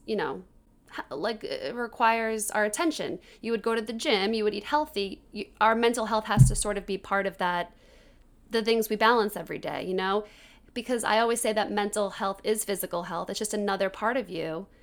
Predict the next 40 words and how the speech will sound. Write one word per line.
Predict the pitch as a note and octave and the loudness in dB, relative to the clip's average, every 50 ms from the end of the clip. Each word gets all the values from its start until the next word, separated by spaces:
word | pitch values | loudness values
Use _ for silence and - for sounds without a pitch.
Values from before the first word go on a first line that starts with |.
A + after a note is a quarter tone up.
| - - - | -20 -6 -2
And | - G#3+ A3 A3 | 0 2 2 2
so, | - - G#3+ G#3 G3+ G3+ G3+ G3 F3 - - - - - - - - | 2 2 4 4 4 4 2 0 -2 -4 -8 -12 -16 -20 -20 -12 -8
I | - - - - - G3+ A3 | -6 -4 -2 -2 0 0 2
mean, | A3+ A3+ A3+ | 2 2 2
it's, | G#3+ G#3+ - - | 0 -2 -4 -8
it's | A3 - - | -2 0 2
so | - - - B3 A#3+ B3 | 2 2 2 2 0 2
normal | A#3+ A#3 A3+ A#3+ B3+ A#3 G#3+ G3+ | 2 4 4 4 4 2 2 0
for | G#3+ - A3+ G#3 G3+ G3+ G3+ G3 - - - | -2 -4 -2 0 0 2 0 0 -2 -4 -4
men | A3 A3 G#3 G#3 A3 | 0 0 2 0 0
to | - G#3+ | -2 -4
be | G#3 G#3+ G3+ | -2 0 2
in | - A3 G#3+ | 2 2 2
the | G#3 | 2
gym, | F#3 F3 - G#3 G#3 F#3+ F3+ F3+ | 0 0 0 0 2 2 0 0
right? | F#3 F3+ F#3 F#3 | -2 -2 -2 -4
Like, | F#3 F#3+ - | -4 -4 -4
that's | G3 G3 F#3+ - | -4 -4 -4 -6
the | G#3+ | -6
stereotype, | - - - G3 G3 F#3+ F#3+ F#3 - F3 F3+ F#3+ | -6 -4 -4 -2 -2 -2 -4 -4 -6 -6 -6 -4
men | F#3+ G3 G3+ G3+ | -2 -2 0 0
in | G3+ G3+ | 0 0
the | G3 F#3+ | -2 -4
gym | F#3 - G3+ F#3+ F#3+ | -4 -2 -2 -2 -2
working | F#3 F#3+ F#3+ - G3 | -2 -4 -4 -2 -2
on | F#3+ F3+ | -2 -2
their | F3+ F3+ | -2 -4
physical | - - C#4 D4 C#4+ D4 - G3+ F#3+ | -4 -2 -2 -2 -2 -2 -2 -4 -2
body, | - E3+ E3 E3 E3 F3 F3 F3+ F#3 - - - - - - - - - | -2 -2 -2 -2 -2 -4 -6 -8 -8 -12 -16 -20 -20 -20 -20 -20 -4 0
but | - G#3+ - - | 0 2 2 2
we | A3 A3 | 0 -2
have | G3 A3 G#3+ G#3+ | -2 -2 -4 -2
to | - G#3 | -4 -4
sort | - G#3+ G3+ G3 F#3+ | -4 -2 -4 -4 -4
of | F3+ | -4
normalize | F#3 F#3 F#3 F#3+ F#3 F3+ F3 F3 F3 F3 F#3 | -4 -4 -4 -4 -4 -4 -4 -4 -6 -6 -8
and | F3+ | -8
change | - - F3+ E3 - | -8 -8 -8 -8 -10
the | - - | -10 -12
conversation | - - - E3+ F3+ - F#3 E3+ E3+ - F#3 F3 F3+ - | -10 -10 -10 -8 -8 -8 -8 -8 -10 -10 -10 -10 -10 -10